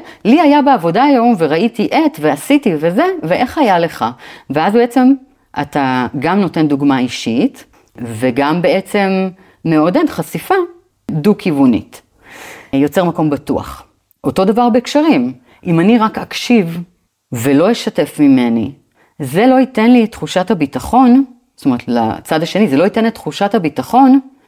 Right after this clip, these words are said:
כי אולי אני מסתירה משהו, אולי אני לא סומכת, אולי יש לי איזה אישיו. אז למה שהצד השני ייתן מעצמו? זאת אומרת,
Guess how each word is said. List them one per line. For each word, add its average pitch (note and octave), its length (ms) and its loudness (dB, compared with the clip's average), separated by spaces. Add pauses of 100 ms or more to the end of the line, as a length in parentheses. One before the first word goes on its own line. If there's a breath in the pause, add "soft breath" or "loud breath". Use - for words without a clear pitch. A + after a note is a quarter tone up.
(200 soft breath)
כי C3 500 2 (480)
אולי C3 200 -2
אני C#3+ 120 2
מסתירה G3+ 440 0 (100)
משהו, B2 320 -6
אולי B2 120 -6
אני B2+ 220 0
לא B3+ 80 2
סומכת, A#2+ 720 -8
אולי C#3 480 0 (460 loud breath)
יש C#3 320 -2
לי G#3+ 160 4
איזה D3 180 0
אישיו. A#2+ 540 -4 (500)
אז B2 100 -10
למה F3 160 0
שהצד C#4 360 0
השני C#4+ 280 4
ייתן C#3 360 -2
מעצמו? A#2+ 360 -8
זאת B2+ 100 -16
אומרת, C#3+ 160 -6